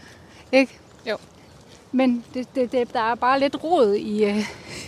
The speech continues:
Speaker 1: <laughs> i alert-systemet,
Speaker 2: Ja.
Speaker 1: kan man sige, når det er, at det tager overhånd på den måde der. Fordi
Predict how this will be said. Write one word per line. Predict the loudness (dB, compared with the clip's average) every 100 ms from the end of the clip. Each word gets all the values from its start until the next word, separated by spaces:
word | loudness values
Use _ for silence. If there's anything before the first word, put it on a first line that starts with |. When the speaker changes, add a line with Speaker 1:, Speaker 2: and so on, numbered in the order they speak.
| 0 0
Speaker 1:
<laughs> | 2 2 2 0 -10 -6 2
i | 4
alert-systemet, | 6 4 2 -2 -4 2 4 4 2 -2 -4 -10 -16 -8
Speaker 2:
Ja. | -8 -6
Speaker 1:
kan | -2 0
man | 2
sige, | 2 4
når | 4
det | 6
er, | 6
at | 4 2 0
det | 0
tager | 2 4
overhånd | 4 4 2 0
på | 2
den | 2 2
måde | 2 0 2
der. | 2 0
Fordi | -2 -2 -2 -4